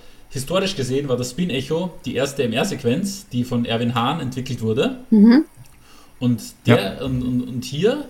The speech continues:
Speaker 1: hat man, äh, ein sehr interessantes, äh, Experiment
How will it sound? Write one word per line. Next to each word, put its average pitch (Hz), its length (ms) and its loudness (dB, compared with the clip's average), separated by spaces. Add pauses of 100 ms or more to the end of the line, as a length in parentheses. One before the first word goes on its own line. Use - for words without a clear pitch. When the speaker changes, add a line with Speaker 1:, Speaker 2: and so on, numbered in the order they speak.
(420)
Speaker 1:
hat - 240 -2
man, 147 440 -2 (120)
äh, 131 520 0
ein 117 400 -2 (100)
sehr 151 220 -4
interessantes, 147 720 -8 (100)
äh, 123 80 -2
Experiment 127 960 -2